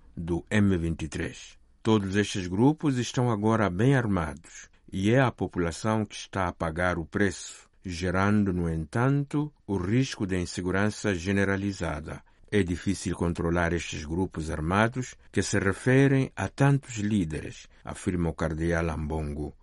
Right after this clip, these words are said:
segundo o qual o governo congolês tem sérias responsabilidades na gestão da crise no leste do país.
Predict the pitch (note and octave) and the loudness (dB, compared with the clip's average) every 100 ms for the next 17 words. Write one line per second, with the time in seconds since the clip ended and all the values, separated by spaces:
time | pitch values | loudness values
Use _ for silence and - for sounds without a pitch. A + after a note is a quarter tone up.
0 | - - F#2+ F2 G#2 F2 D2 - D#2+ F2+ | -18 -6 -2 2 2 2 -2 -2 0 0
1 | C3 E3+ _ - F#2+ F#2 A#2+ D3 C3+ - | -2 -4 _ -8 -2 2 4 6 2 0
2 | G#2 F2 E2 E2 D#2+ - - _ - - | -2 0 0 0 -2 -8 -20 _ -6 0
3 | G#2 - C3 B2+ A#2 F2+ F2+ F2+ C3+ - | 0 2 2 4 4 2 0 0 0 0
4 | G#2+ - F2 E2 D#2 D#2 D2+ D2 - - | -2 0 -4 -2 -2 -4 -4 -8 -16 -20
5 | - _ F#2 F2+ D#2 D2+ - G2+ F2 E2 | -20 _ -2 -2 -2 -4 0 2 2 -2
6 | F2 G2 A#2 B2 B2+ B2 B2+ _ _ - | 0 2 4 2 0 -4 -4 _ _ -6
7 | E2+ E2 F#2 G#2 - G#2 F#2 F2 G2+ E2+ | -4 0 2 2 0 -2 -2 0 2 2
8 | C#2 - - | -2 -10 -16